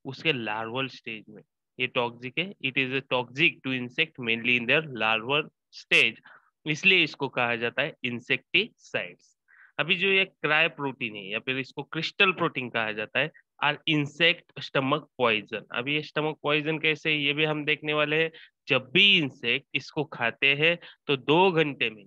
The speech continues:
जब भी इन्होंने इसका first bite लिया, first time खाया है, तो दो घंटे में अगर enough toxin इनके अंदर गया तो ये दो घंटे में ये insect मर जा-, दो घंटे में insect क्या करते हैं? इसको खाने का बंद कर देते हैं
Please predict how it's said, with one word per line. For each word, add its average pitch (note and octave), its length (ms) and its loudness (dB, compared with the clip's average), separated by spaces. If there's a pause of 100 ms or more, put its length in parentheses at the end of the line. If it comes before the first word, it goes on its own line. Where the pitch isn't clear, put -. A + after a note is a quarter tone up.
(120)
जब B2+ 100 -6
भी C#3+ 180 2
इन्होंने C#3 300 0
इसका C#3 220 -2
first D3 380 0
bite D3 300 0
लिया, D3+ 280 -2
first - 360 -10
time D3+ 220 -2
खाया D3 300 0
है, D#3+ 200 0 (400)
तो C#3+ 100 0
दो D#3+ 340 0
घंटे C#3 360 -2
में G#2+ 120 -12
अगर A#2+ 320 -10
enough D3+ 420 -4 (160)
toxin B2+ 800 -6
इनके B2 260 -10
अंदर B2 340 -4
गया A#2 300 -8
तो C#3 140 -14
ये A#2+ 120 -6
दो D3 340 -10
घंटे B2 360 -10
में E3 180 -4 (300)
ये B2+ 180 0
insect C3 400 -6
मर A#2+ 340 -6
जा-, G#2+ 320 -12 (140)
दो C#3 160 -4
घंटे C3 340 -4
में C3 300 2
insect B2 320 -10
क्या C3 120 -2
करते B2+ 300 -4
हैं? E3 140 -2
इसको C3+ 260 -14
खाने B2+ 280 -4
का B2 140 -4
बंद C3 300 -4
कर C#3 140 0
देते C#3 340 0
हैं F3 180 2